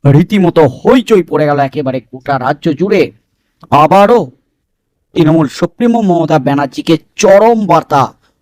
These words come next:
কল্যাণ ব্যানার্জির। লোকসভায় রীতিমতো ভোকাল থেকেছেন তিনি। সংসদ চত্বরে দাঁড়িয়ে রাজ্যসভার চেয়ারম্যান জগদীপ ধনকরের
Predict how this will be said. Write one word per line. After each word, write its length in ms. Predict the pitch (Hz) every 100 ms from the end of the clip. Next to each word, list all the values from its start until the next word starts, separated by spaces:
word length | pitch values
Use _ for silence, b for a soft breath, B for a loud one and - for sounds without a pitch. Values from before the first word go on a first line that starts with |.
| _
কল্যাণ 460 | - 135 151 170 165 _ _
ব্যানার্জির। 560 | - 135 120 - 139 - _ _ _ _ _ _ _ _ _ _ b b b b
লোকসভায় 440 | 170 190 269 294
রীতিমতো 640 | 233 190 226 233 202 - - _ -
ভোকাল 380 | - 202 214 220
থেকেছেন 560 | - 143 135 - 165
তিনি। 340 | 175 - 131 113 _ _ _ b b b
সংসদ 460 | - 170 170 196 190
চত্বরে 460 | - 143 - 160 160
দাঁড়িয়ে 420 | 135 135 147 170
রাজ্যসভার 560 | 160 123 131 131 139 139
চেয়ারম্যান 500 | - 127 135 143 160
জগদীপ 380 | 160 131 135 147 -
ধনকরের 480 | 135 139 143 196 139